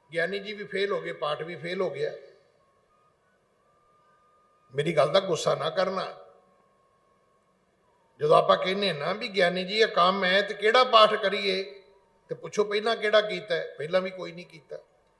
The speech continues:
ਪੁੱਛ ਕੇ ਕਰ-, ਕੀ ਕਰਨਾ ਹੈ? ਪੁੱਛ ਕੇ ਵੀ ਦੋ, ਦੋ ਚਾਰ ਦਿਨ, ਪੰਜ ਦਿਨ ਕਰਨਾ ਹੈ। ਤੇ ਜੇ ਕੰਮ ਨਾ ਬਣਿਆ ਤੇ ਫਿਰ ਗਿਆਨੀ ਜੀ ਵੀ ਫੇਲ ਤੇ ਪਾਠ ਵੀ ਫੇਲ। ਫਿਰ ਕਹਿਣਾ ਜੀ ਇਹਨੇ, ਇਹਨੂੰ ਬਾਬੇ ਨੂੰ ਕੁਛ ਨਹੀਂ ਆਉਂਦਾ।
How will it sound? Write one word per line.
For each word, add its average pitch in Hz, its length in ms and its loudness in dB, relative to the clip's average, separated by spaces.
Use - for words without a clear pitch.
ਪੁੱਛ 190 220 2
ਕੇ 226 160 8
ਕਰ-, 226 280 4
ਕੀ 190 120 -2
ਕਰਨਾ 208 320 4
ਹੈ? 196 300 2
ਪੁੱਛ 160 200 -6
ਕੇ 190 140 -2
ਵੀ 202 120 -8
ਦੋ, 175 180 -14
ਦੋ 175 200 -2
ਚਾਰ 180 280 0
ਦਿਨ, 185 180 -6
ਪੰਜ 170 260 -4
ਦਿਨ 180 200 -8
ਕਰਨਾ 143 320 -8
ਹੈ। - 180 -14
ਤੇ 143 80 -12
ਜੇ 170 140 0
ਕੰਮ 202 300 4
ਨਾ 185 260 4
ਬਣਿਆ 202 560 8
ਤੇ - 260 -10
ਫਿਰ 175 180 -6
ਗਿਆਨੀ 170 380 0
ਜੀ 196 160 -6
ਵੀ 196 140 -6
ਫੇਲ 180 340 -2
ਤੇ 180 80 -4
ਪਾਠ 147 340 -4
ਵੀ 175 160 -10
ਫੇਲ। 175 360 -12
ਫਿਰ 165 180 -4
ਕਹਿਣਾ 196 200 2
ਜੀ 196 280 0
ਇਹਨੇ, 196 200 -4
ਇਹਨੂੰ 196 180 -4
ਬਾਬੇ 170 280 0
ਨੂੰ 185 100 -8
ਕੁਛ 180 180 -10
ਨਹੀਂ 190 200 -8
ਆਉਂਦਾ। 175 400 -8